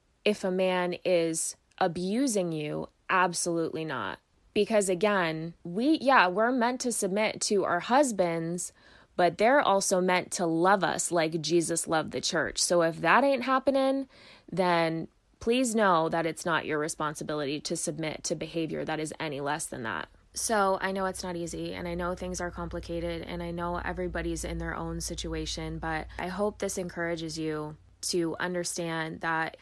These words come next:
the only time it is your responsibility to submit to a man is under the covenant of marriage, when your husband is also loving you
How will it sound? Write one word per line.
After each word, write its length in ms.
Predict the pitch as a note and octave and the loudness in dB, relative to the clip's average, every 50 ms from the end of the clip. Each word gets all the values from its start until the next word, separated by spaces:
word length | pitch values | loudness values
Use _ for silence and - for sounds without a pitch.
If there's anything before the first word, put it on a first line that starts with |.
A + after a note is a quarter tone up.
| _ _ - | _ _ -4
the 160 | - F#3+ - - _ - | -4 -4 -4 -4 _ 0
only 380 | G3 G3+ G#3 A#3 B3+ C4 C4+ | 2 2 2 2 0 0 -2
time 420 | B3 - A3 G#3+ G3+ G3 G3 G3 G3 - | -2 -2 0 0 2 2 0 0 -2 -4
it 100 | F#3 F3 | -4 -2
is 160 | F3 E3+ D#3+ | -2 -2 -2
your 120 | F3 E3+ | -2 -2
responsibility 1000 | E3+ F3+ E3+ - - F3 E3+ E3+ - E3 E3 D#3+ D#3+ D#3 D#3 D#3 D#3 D3+ D#3 D#3 _ _ _ _ _ _ - | -2 -4 -4 -4 -4 -6 -4 -6 -6 -6 -6 -4 -4 -4 -4 -6 -6 -8 -8 -10 _ _ _ _ _ _ -8
to 140 | - - F3+ | -6 -4 -4
submit 380 | - - F3 E3+ E3+ D#3+ - - | -4 -4 -4 -4 -6 -6 -6 -8
to 120 | - F3+ | -6 -6
a 40 | E3+ | -4
man 420 | E3 D#3+ D#3 D3+ D#3 D#3 D#3 D#3 - - | -4 -4 -4 -4 -4 -4 -6 -8 -10 -6
is 220 | - F3 D#3+ D3+ - _ _ _ _ - | -6 -6 -4 -6 -10 _ _ _ _ -2
under 240 | F3+ G3 G#3 A3 G#3+ | -2 0 0 0 0
the 100 | G3+ G3 | 0 0
covenant 440 | F#3+ F#3 F3 D#3+ E3+ E3 D#3+ D#3 - | -2 -2 -6 -4 -4 -6 -6 -8 -8
of 160 | - D#3+ D3 | -10 -10 -8
marriage, 560 | D#3+ E3 D#3 D#3 D3+ D3+ D3+ D3+ D3+ - - _ _ - - - _ _ | -6 -6 -6 -6 -6 -6 -8 -8 -10 -12 -14 _ _ -20 -20 -20 _ _
when 300 | - F3 F3+ E3+ E3+ F3 | -6 -4 -2 -2 -2 -2
your 340 | D#3+ F3 F3 F3 F#3 F#3+ F#3+ | -2 0 0 2 2 2 0
husband 800 | F#3 - - G#3 G#3 F#3+ F3 - F3+ E3 D#3+ D#3+ D#3 D#3 - - - - - - - - | 0 -2 0 0 0 -2 -4 -6 -4 -4 -4 -4 -6 -8 -12 -14 -18 -20 -20 -20 -10 -4
is 200 | - F3+ E3 - - | -4 -4 -4 -2 -2
also 540 | - F3 F3 E3+ - - F3+ E3+ E3+ E3 - | -2 -2 0 -2 -2 -2 0 0 0 -2 -4
loving 540 | - E3+ E3 F3 F3 F3 E3+ F3 F3+ F3 F3 | -6 -6 -2 0 0 0 0 -2 -4 -4 -2
you 440 | F3 F3+ F#3 F3+ E3 D#3 D3+ D3+ | -2 -2 -2 0 -2 -2 -2 -4